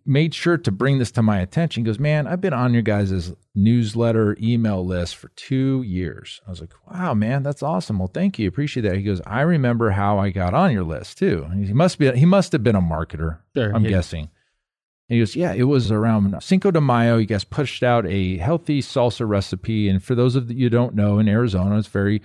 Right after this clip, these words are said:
Speaker 1: Hispanic area. And it's, Cinco de Mayo is party time out
Speaker 2: Oh,
Speaker 1: here.
Speaker 2: yeah.
Speaker 1: So we pushed out this, it's like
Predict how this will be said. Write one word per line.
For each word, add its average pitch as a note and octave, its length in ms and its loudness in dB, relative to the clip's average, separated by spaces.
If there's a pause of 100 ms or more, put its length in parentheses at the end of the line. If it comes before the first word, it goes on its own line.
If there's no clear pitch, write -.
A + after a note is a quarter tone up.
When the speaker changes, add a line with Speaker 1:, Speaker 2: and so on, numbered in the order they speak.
(340)
Speaker 1:
Hispanic A#2 540 0
area. G#2+ 320 4
And A2 80 4
it's, - 160 -4 (200)
Cinco D3 260 0
de C3+ 60 4
Mayo A#2+ 220 4
is E2+ 140 0
party G#2+ 420 -2
time F2 320 -2
out - 80 -4
Speaker 2:
Oh, - 120 4
Speaker 1:
here. - 120 4
Speaker 2:
yeah. - 120 2
Speaker 1:
So C3+ 40 4
we C#3 80 4
pushed - 300 -2
out D#3+ 160 2
this, B2+ 260 -2
it's - 140 -10
like - 240 -2